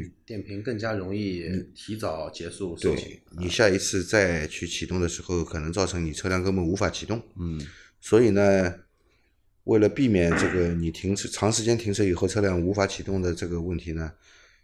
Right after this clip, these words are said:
Speaker 2: 它就配了一个降压线。
Speaker 3: 降压线，嗯。
Speaker 2: 啊，当你的电瓶的电压下降到，
Speaker 3: 一定程度的时候。
Speaker 2: 比方说十二伏或者是一点五伏，对吧？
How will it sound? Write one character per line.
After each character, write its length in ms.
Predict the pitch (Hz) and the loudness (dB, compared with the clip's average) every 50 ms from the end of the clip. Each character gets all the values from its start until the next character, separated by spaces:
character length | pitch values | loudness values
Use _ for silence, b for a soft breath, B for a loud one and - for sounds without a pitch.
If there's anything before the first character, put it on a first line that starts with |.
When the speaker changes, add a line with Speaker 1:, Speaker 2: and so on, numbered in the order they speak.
| b _ _ _ | b _ _ _
Speaker 2:
它 140 | - - 85 85 82 80 80 80 82 80 - | -14 -10 -8 -6 -6 -4 -4 -6 -6 -8 -6
就 380 | - 90 87 85 85 80 - - _ _ | -4 -2 -2 0 -2 -2 -4 -8 _ _
配 180 | - - 104 | 0 2 4
了 120 | 92 87 85 | 4 4 2
一 40 | 82 | 2
个 420 | - 95 92 90 85 85 78 - - - _ | 2 2 2 2 2 0 -2 -6 -10 -14 _
降 160 | - 117 107 | -2 0 2
压 140 | 101 110 120 | 4 4 2
线。 240 | - - 139 - 131 131 - _ - | 2 -2 -4 -6 -6 -14 -20 _ -14
Speaker 3:
降 180 | - 92 85 | -10 -8 -6
压 100 | 82 78 78 | -6 -6 -6
线， 180 | - 78 - - | -6 -8 -10 -10
嗯。 120 | 82 80 71 - 80 - | -14 -14 -14 -14 -12 -8
Speaker 2:
啊， 260 | 85 80 73 - - - _ _ | -8 -8 -8 -10 -14 -20 _ _
当 220 | - 107 110 113 | -4 0 2 4
你 100 | 101 90 | 2 2
的 100 | 87 95 | 2 0
电 220 | 92 - 120 104 92 | 0 0 0 0 0
瓶 180 | 82 - 90 | 0 -2 0
的 80 | 90 92 | 0 0
电 220 | 90 - 101 90 85 | 0 0 0 0 2
压 120 | 85 87 90 | 2 0 0
下 220 | 87 - 104 87 | 0 0 0 0
降 240 | 85 98 90 85 78 | 0 0 -2 -2 -2
到， 320 | 82 80 80 69 - - b b b b | -2 -4 -4 -4 -8 -12 b b b b
Speaker 3:
一 100 | - 92 | -12 -6
定 180 | 85 104 98 92 | -2 0 2 4
程 120 | 90 87 | 4 4
度 20 | 76 | 6
的 0 | |
时 40 | |
候。 60 | 98 95 | 4 4
Speaker 2:
比 40 | |
方 20 | 90 | 4
说 140 | - 101 90 | 4 2 2
十 180 | - - 95 | 4 4 6
二 140 | 95 92 87 | 8 8 8
伏 200 | - - 85 82 | 6 2 -2 0
或 140 | - 95 87 | 2 2 2
者 120 | 80 87 | 2 0
是 200 | 78 - - 85 | -2 -2 -2 -2
一 60 | 87 | -2
点 160 | 87 92 87 87 | 0 0 0 0
五 120 | 78 73 | 0 -2
伏， 320 | 69 - - 78 85 82 - _ B B B B B B B B _ _ _ | -6 -10 -10 -10 -10 -10 -12 _ B B B B B B B B _ _ _
对 100 | - 80 | 2 4
吧？ 240 | 80 76 69 - | 4 4 2 0